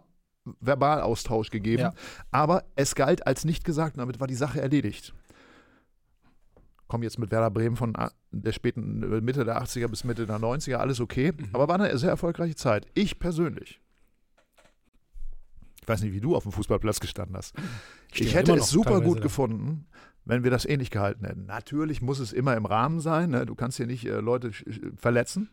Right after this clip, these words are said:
Speaker 2: Ja, eben, du kannst doch nicht alles entschuldigen, damit, wenn
Speaker 1: Aber
Speaker 2: du sagst,
Speaker 1: ich,
Speaker 2: alles, was, was
Speaker 1: ich,
Speaker 2: auf dem
Speaker 1: ich,
Speaker 2: Platz und
Speaker 1: jetzt
Speaker 2: eine halbe
Speaker 1: stell-,
Speaker 2: Stunde
Speaker 1: jetzt
Speaker 2: davor und danach.
Speaker 1: versetzen wir uns einfach mal in die Situation von,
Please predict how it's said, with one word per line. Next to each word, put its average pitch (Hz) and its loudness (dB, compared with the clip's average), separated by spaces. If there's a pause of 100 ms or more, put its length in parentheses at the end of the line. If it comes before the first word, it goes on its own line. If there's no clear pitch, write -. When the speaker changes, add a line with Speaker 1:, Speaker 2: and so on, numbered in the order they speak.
Speaker 2:
Ja, - -6
eben, 180 6
du 165 6
kannst 151 2
doch 165 8
nicht 151 4
alles 156 4
entschuldigen, 170 4
damit, 147 4
wenn 143 0
Speaker 1:
Aber 151 8
Speaker 2:
du 180 6
sagst, 151 4
Speaker 1:
ich, 143 6
Speaker 2:
alles, 156 6
was, 143 2
was 143 2
Speaker 1:
ich, 139 2
Speaker 2:
auf 156 6
dem 160 6
Speaker 1:
ich, 170 2
Speaker 2:
Platz 175 4
und - 4
Speaker 1:
jetzt 147 8
Speaker 2:
eine 151 4
halbe 175 8
Speaker 1:
stell-, - 4 (100)
Speaker 2:
Stunde 160 4
Speaker 1:
jetzt 160 6
Speaker 2:
davor 165 6
und 170 6
danach. 147 6
Speaker 1:
versetzen 175 2
wir 147 0
uns 143 -6
einfach 151 -2
mal 143 0
in 135 -4
die 123 -6
Situation 135 0
von, 135 -2